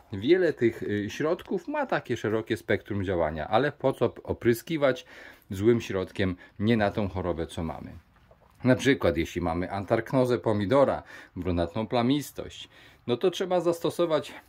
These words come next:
jakiś środek dedykowany, interwencyjny, tak samo jak idziecie do lekarza i lekarz przepisuje antybiotyk.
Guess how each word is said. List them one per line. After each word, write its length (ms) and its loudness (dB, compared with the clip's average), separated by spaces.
jakiś 380 0
środek 520 2
dedykowany, 920 2
interwencyjny, 1040 0
tak 240 -4
samo 280 0
jak 200 -2
idziecie 280 -2
do 140 0
lekarza 520 6
i 280 0
lekarz 360 2
przepisuje 500 -2
antybiotyk. 640 -8